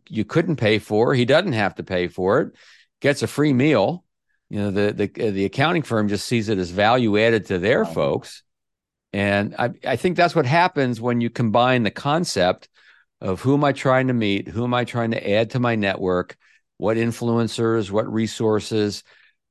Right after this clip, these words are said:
Speaker 1: and then you put it together with a narrower market, like you're, you're talking
Speaker 2: Right.
Speaker 1: about. That's the kind of thing that happens, right?
Speaker 2: Right. Well, think of how powerful it is. Like, if you have a defined target market, then it makes your C O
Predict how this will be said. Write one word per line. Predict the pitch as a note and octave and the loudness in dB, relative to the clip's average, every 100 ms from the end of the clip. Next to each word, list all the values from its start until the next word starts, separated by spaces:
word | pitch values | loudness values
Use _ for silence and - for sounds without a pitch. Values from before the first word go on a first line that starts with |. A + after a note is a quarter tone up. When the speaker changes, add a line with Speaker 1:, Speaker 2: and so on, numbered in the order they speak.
| - | -6
Speaker 1:
and | A#2 | -2
then | B2+ B2+ | 0 2
you | B2 A#2 | 2 0
put | - D3 | -2 -2
it | C3+ | 0
together | C3 B2+ B2+ B2 | 0 2 2 2
with | A#2 A2+ | 2 2
a | G#2+ | 0
narrower | G#2+ A#2+ B2 A#2 G#2 F#2+ | 0 2 2 2 2 2
market, | C3 F3+ - F2+ | 2 0 0 -2
like | F2+ F#2 - | -2 -4 -4
you're, | F2 E2+ - | -6 -6 -8
you're | F#2 E2+ | -8 -6
talking | F2+ F2+ | -4 -2
Speaker 2:
Right. | F#2+ F#2+ | 0 -2
Speaker 1:
about. | F2 E2+ - | -2 -2 0
That's | A#2 - | -2 -2
the | - | -6
kind | - G#2 | -4 -4
of | |
thing | G2 F#2+ | -4 -6
that | F#2 | -4
happens, | A2+ F#3+ - B1+ | -4 -4 -6 -8
right? | D#2+ F2+ - | -4 -4 -2
Speaker 2:
Right. | F3+ G#3+ | -2 0
Well, | C#3+ | 0
think | B3 A#3+ | 0 0
of | A3 | 2
how | F3 | 2
powerful | E3+ D#3+ D#3+ E3 D#3+ C3+ | 2 4 4 4 4 4
it | |
is. | C#3+ D#3 A2+ | 6 4 4
Like, | G#2 | 0
if | A2+ | -2
you | A2 G3 | 0 2
have | G3+ | 2
a | B2+ | 2
defined | G#2+ - A2 G#2+ G#2+ | 0 2 2 0 0
target | G2+ G2+ G2+ | 2 2 0
market, | E2 G2+ G2 A2+ G#2+ - | 0 0 0 0 0 -2
then | B2 C3 | 0 2
it | B2+ B2 | 2 2
makes | A#2 C3+ - | 0 0 0
your | B2 A2 G#2+ | 0 0 0
C | - C#3+ | 0 2
O | A2+ | 4